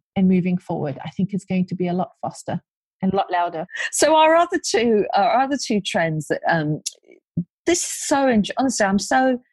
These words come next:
Speaker 2: my poor little brain's like, "Oh, oh, oh." Um, telehealth for sexual dysfunctions and fertility or contraception.
Speaker 1: Yes. So on the telehealth, um, if you think about it, I'll give you an interesting statistic.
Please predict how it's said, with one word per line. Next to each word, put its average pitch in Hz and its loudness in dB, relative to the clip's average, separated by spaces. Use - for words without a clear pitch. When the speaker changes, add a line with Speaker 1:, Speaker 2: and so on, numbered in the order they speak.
Speaker 2:
my 269 0
poor 320 2
little 233 0
brain's 247 2
like, - -2
"Oh, 453 0
oh, 392 0
oh." - 4
Um, 240 6
telehealth 294 2
for 254 -2
sexual - -4
dysfunctions 160 0
and 214 4
fertility 233 0
or 214 2
contraception. - 0
Speaker 1:
Yes. 185 -2
So 254 0
on 285 0
the 403 -2
telehealth, 185 -2
um, 240 4
if 277 2
you 349 4
think 302 -2
about 185 0
it, 175 -6
I'll 233 2
give 247 0
you 240 2
an 202 2
interesting 196 -2
statistic. 170 -6